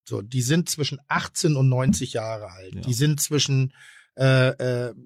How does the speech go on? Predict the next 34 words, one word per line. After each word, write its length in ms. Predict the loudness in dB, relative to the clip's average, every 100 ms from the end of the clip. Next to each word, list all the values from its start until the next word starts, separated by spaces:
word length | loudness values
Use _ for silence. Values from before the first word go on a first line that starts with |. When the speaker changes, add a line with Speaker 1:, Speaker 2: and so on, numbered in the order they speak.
| -20 _
Speaker 1:
ich 120 | -2
sag 100 | 2
mal, 80 | 2
studentische 560 | 0 -2 -2 -2 -2 2
Aushilfskraft 720 | 2 0 -4 -2 0 0 0
bis 200 | 0 2
zum 140 | 2
Millionär. 580 | 2 2 0 -2 -6 -10 -10
Die 160 | -6
sind 260 | 0 0 0
zwischen 320 | -4 -6 -8
prominent 680 | -8 -4 -2 0 2 2 0 2
und 380 | 4 4 0 -16 _ _ _ _
Speaker 2:
Ja. 180 | 0 0 0
Speaker 1:
einfach 260 | 2 4 4
nur 340 | 4 2 -2 _ -16
Frau 220 | 0 4
Müller. 400 | 6 6 4 2
Speaker 2:
Ja. 180 | -2 -2 -6 -16 _
Speaker 1:
Die 140 | 2 4
sind 260 | 4 2
zwischen, 520 | 0 0 2 0 -2
äh, 280 | -2 -2 -2 -6
frisch 340 | -6 -2 -2 -4 -14 0
gebumst 420 | 4 4 2 -2 _ -8 2
und 380 | 2 2 -2 -12 -2
lange 300 | 2 4 2
schon 160 | 2
keinen 220 | 0 0 2
Partner 360 | 0 0 -4
mehr 160 | -8 -14
gehabt. 320 | -16 -18 _
Speaker 2:
Ja, 20 |
Speaker 1:
Wir 60 | -8